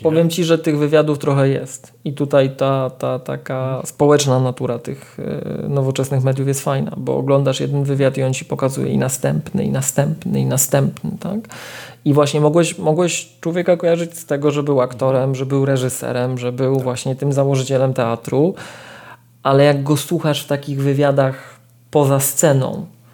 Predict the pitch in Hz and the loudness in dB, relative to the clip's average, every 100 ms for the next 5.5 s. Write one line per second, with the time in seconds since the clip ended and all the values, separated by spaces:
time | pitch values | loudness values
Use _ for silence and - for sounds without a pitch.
0 | _ _ - _ _ - 139 135 135 127 | _ _ -20 _ _ 0 2 4 4 4
1 | 131 127 135 120 131 127 - 92 104 - | 2 2 0 0 -2 -4 -6 -16 -18 -20
2 | _ - 175 160 160 139 156 156 156 135 | _ -4 2 6 4 4 -2 2 2 4
3 | 139 135 139 131 127 127 131 131 135 131 | 2 2 0 2 0 -2 -8 -6 -4 -4
4 | 135 147 143 139 151 151 147 143 147 135 | -4 -4 -4 0 4 6 4 2 0 2
5 | 139 135 - 113 131 | 2 -2 -8 -10 -10